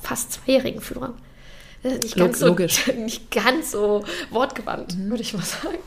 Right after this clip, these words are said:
Speaker 2: Und dein Freund, der ist ja die Woche über nicht da. Das habe ich
Speaker 1: <clears throat>
Speaker 2: zumindest so, so rausrecherchiert.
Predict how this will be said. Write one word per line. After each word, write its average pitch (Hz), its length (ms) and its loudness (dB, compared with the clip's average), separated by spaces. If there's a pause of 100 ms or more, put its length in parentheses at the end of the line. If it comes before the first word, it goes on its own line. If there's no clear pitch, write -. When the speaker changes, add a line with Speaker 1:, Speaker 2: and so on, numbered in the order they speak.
Speaker 2:
Und 226 140 10
dein 208 120 8
Freund, 254 300 6
der 262 80 8
ist 220 100 6
ja 226 60 4
die 202 120 4
Woche 196 180 6
über 208 160 6
nicht 208 200 4
da. 156 300 6
Das - 100 -8
habe 226 120 4
ich - 80 -2
Speaker 1:
<clears throat> - 20 -6
Speaker 2:
zumindest 196 260 6
so, 180 120 2
so 175 80 0
rausrecherchiert. 165 800 0